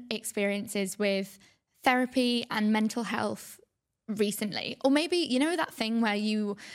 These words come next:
kind of get to know something and then you see it everywhere. Maybe that's kind of happening with me. But I really feel like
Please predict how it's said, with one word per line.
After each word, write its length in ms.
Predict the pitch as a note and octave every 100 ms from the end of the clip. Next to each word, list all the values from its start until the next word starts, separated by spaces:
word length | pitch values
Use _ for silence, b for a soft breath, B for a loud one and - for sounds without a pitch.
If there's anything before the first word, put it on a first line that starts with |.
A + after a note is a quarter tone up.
| B B
kind 200 | - G#3+
of 200 | G3+ F#3+ -
get 180 | A3 -
to 80 | -
know 200 | G#3+ F#3+
something 400 | F#3+ G#3 G3+ G#3+
and 140 | G#3 G3
then 480 | F#3+ F#3+ G3 G3 -
you 160 | A3
see 220 | G3+ - F#3+
it 100 | -
everywhere. 520 | G3 G3+ F#3+ G#3+ A#3+ -
Maybe 240 | B3 C4
that's 180 | C#4 -
kind 200 | A#3 G#3
of 60 | G3
happening 340 | G3+ G#3+ G#3+
with 100 | G3+
me. 380 | G3 F#3+ A#3+ C#4+ B B B B
But 380 | G#3+ A#3 G#3+ G#3+ -
I 140 | B3
really 260 | C#4 C#4+ C4
feel 220 | B3 G#3+
like 240 | G3 F3